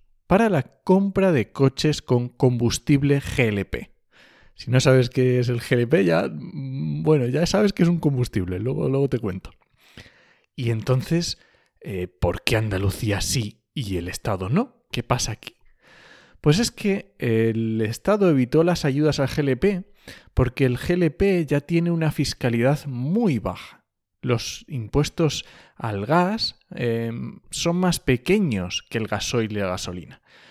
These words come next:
cuando el precio de los coches de diferentes tecnologías es más o menos similar. Bueno, ya sabes que el G L P, la primera G es un gas. Y es que cuando el plan, el Estado sacó este plan MOVES,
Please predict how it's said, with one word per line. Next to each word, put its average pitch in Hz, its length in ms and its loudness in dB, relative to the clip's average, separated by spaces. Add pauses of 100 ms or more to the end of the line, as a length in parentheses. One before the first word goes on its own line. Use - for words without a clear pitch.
(120)
cuando 110 320 0
el 98 140 -2
precio 139 480 2
de 143 120 0
los 147 380 0
coches 175 640 -4
de 107 200 -6
diferentes 110 460 -6
tecnologías 165 600 -4
es 131 80 -4
más 123 140 -2
o 110 100 -2
menos 98 240 -4
similar. - 460 -12 (100)
Bueno, 110 160 -6
ya 117 140 -4
sabes 143 200 -2
que 143 120 -4
el 123 100 -4
G 135 140 -6
L 120 120 0
P, 202 160 -4
la - 120 -8
primera 127 300 -4
G 160 200 -4
es 127 120 -6
un 113 200 -6
gas. - 300 -10 (1000)
Y 180 140 0
es 226 140 2
que - 360 -4
cuando 117 380 2
el 104 120 0
plan, 143 380 2
el 117 220 0
Estado 135 420 0
sacó 143 320 -2
este 151 240 -4
plan 113 240 -2
MOVES, 175 560 0